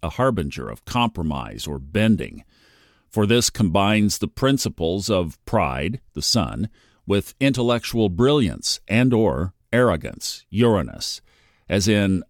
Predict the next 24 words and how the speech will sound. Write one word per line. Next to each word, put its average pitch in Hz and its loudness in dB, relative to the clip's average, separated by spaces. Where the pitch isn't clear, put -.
"I 113 2
am 143 4
right, 107 2
so 104 -2
why 104 2
should 104 0
I 92 2
compromise?" 65 -6
Note 80 -2
that 71 -2
Donald 90 0
Trump 98 0
and 69 -6
Elizabeth 117 -2
Warren 127 2
are - -10
both 113 2
under 101 2
this 95 -2
aspect. - -4
Possibly 110 2
brilliant, 123 4
but 78 0
uncompromising. 80 2